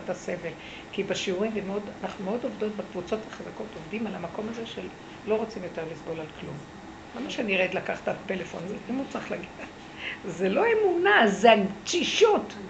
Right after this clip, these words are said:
"אני לא יכולה לסבול את הסערה." תקשיבו, זה לא בא מספריית הערכים של אמונה. "יש לי אמונה, השם יחזיר לי."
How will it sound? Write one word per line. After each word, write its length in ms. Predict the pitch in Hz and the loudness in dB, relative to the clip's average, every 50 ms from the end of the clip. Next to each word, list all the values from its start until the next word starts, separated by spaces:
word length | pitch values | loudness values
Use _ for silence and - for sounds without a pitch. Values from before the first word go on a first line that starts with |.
| - - - - - - - - - | -12 -12 -14 -14 -10 -8 -6 4 6
"אני 100 | 247 302 | 10 10
לא 40 | 311 | 12
יכולה 180 | - 330 339 | 12 12 10
לסבול 200 | 254 - 320 349 - - | 10 8 4 4 4 4
את 40 | 294 | 2
הסערה." 800 | 262 - - - 240 226 214 - 196 180 175 180 202 214 208 - - - - - - - - | 0 0 0 2 2 2 4 4 2 0 2 6 6 6 6 6 -2 -10 -12 -14 -14 -12 -6
תקשיבו, 460 | - - - - 339 359 370 440 285 - | -4 -2 2 4 4 6 6 4 2 4
זה 140 | 196 240 240 | 8 8 12
לא 140 | 262 302 403 370 | 12 12 10 12
בא 100 | 302 302 311 311 | 12 10 10 10
מספריית 840 | 302 302 285 - - - - - 277 262 - 269 262 254 269 269 - | 8 4 4 4 0 -8 -2 2 2 2 4 8 10 10 10 10 10
הערכים 360 | 285 285 262 240 - 269 247 | 8 8 8 6 6 2 2
של 180 | - 269 269 247 | 4 6 4 6
אמונה. 260 | 240 247 247 247 269 | 6 4 2 2 4
"יש 160 | 294 294 - | 4 4 6
לי 100 | 466 440 | 6 6
אמונה, 400 | 370 359 339 320 285 269 262 262 | 6 6 6 8 10 12 12 12
השם 180 | 285 277 - 480 440 494 523 523 | 10 10 8 8 10 12 10 10
יחזיר 280 | 523 440 427 381 330 | 10 8 12 12 12
לי." 400 | 359 359 339 339 339 339 349 392 | 12 12 8 8 6 6 4 4